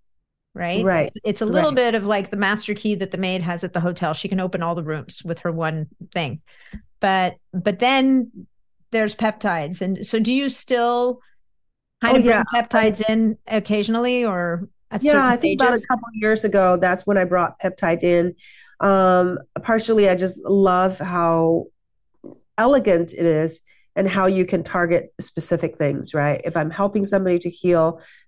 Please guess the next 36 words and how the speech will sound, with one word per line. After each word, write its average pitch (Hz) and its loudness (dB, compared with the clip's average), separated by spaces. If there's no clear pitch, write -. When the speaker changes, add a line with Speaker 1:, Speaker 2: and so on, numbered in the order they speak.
Speaker 2:
uh, - 2
you 185 0
know, 175 4
muscus-, 170 -4
musculoskeletal 175 0
injuries, 180 2
I 165 -4
can 165 -4
give 170 0
them 170 -2
the 160 0
right 147 -2
peptides 190 -2
to 160 -2
speed - -2
that 190 4
up. 185 0
If 165 -2
somebody 175 0
had 170 -4
brain 170 2
issues, 190 2
I 156 -4
can 151 -4
use 160 -2
those, 226 2
you 180 -4
know, 151 -4
for - -10
anxiety, 226 0
depression, 208 0
you 196 2
know, 165 2
for, 151 0
for 156 -6
cognition. 240 0